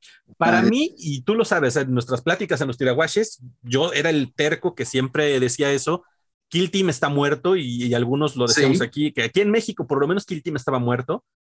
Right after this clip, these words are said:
Speaker 1: y realmente se veía poca escena de juego, el grupo de Kill Team
Speaker 2: Claro.
Speaker 1: de México, que de hecho deberíamos hacer algo por él,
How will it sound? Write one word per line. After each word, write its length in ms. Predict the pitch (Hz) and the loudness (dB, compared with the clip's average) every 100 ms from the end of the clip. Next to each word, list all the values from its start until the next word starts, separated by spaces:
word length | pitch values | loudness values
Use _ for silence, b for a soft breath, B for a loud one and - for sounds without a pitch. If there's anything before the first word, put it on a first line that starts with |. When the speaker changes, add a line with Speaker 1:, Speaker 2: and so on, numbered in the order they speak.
| _ - | _ -4
Speaker 1:
y 60 | 143 | 0
realmente 400 | 202 208 208 208 | 2 2 2 0
se 120 | 143 | 0
veía 280 | 127 147 - | 2 0 0
poca 300 | 170 - 160 | -4 -2 -2
escena 520 | 123 - 139 139 139 | -2 -2 -2 0 0
de 120 | 123 | -2
juego, 420 | 113 127 123 127 | -2 -2 0 0
el 80 | 135 | 0
grupo 340 | 131 147 - 147 | 2 0 0 0
de 140 | 127 | 0
Kill 180 | 139 127 | -4 -6
Team 160 | 139 143 | -2 2
Speaker 2:
Claro. 260 | 117 123 | 2 2
Speaker 1:
de 100 | 123 | 2
México, 320 | 131 156 143 | 2 0 0
que 100 | - | 0
de 80 | 117 | 0
hecho 220 | 120 156 | 0 -2
deberíamos 440 | 113 107 113 139 127 | -2 -2 -2 -4 -6
hacer 180 | - 127 | -4 -2
algo 180 | 123 123 | -2 -2
por 140 | 107 | -2
él, 120 | 151 | -2